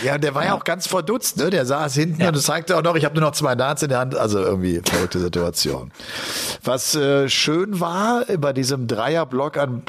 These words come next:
Speaker 1: an der Players Championship Turniere, Gary Anderson rockt's richtig, ne? Spielt einen richtig guten Turniertag und holt sich seinen zweiten Sieg in diesem Jahr zweitausenddreiundzwanzig auf der Pro Tour.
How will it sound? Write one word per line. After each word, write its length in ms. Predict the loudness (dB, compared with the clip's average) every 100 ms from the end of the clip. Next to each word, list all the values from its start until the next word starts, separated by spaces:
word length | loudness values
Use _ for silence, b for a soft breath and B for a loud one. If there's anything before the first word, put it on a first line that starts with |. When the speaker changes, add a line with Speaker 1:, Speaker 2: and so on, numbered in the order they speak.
| -4
Speaker 1:
an 240 | 0 0
der 280 | 2 2 0
Players 440 | 0 0 2 0 0
Championship 460 | -2 -2 -4 -4
Turniere, 500 | -2 0 0 0 0
Gary 380 | 0 0 0 0
Anderson 480 | -2 -2 -2 0 0
rockt's 460 | 0 -2 -4 -4 0
richtig, 480 | 0 0 -2 -2
ne? 120 | -2 -2
Spielt 360 | 0 -2 -2
einen 100 | 0
richtig 460 | 0 0 -2 -2 -2
guten 320 | -2 0 -2
Turniertag 760 | 0 0 0 -2 -2 -2 -2 -2
und 140 | -2
holt 160 | -2 -2
sich 140 | 0
seinen 220 | 0 0
zweiten 400 | -2 -2 -2 -2
Sieg 260 | 0 0 0
in 100 | -2
diesem 500 | 0 0 0 -2 0
Jahr 280 | 0 0 -2
zweitausenddreiundzwanzig 1500 | -2 -2 -2 -2 -2 0 0 0 -2 -2 -2 0 -2 0
auf 100 | -2
der 120 | -2
Pro 260 | -4 -4 -6
Tour. 280 | -2 -2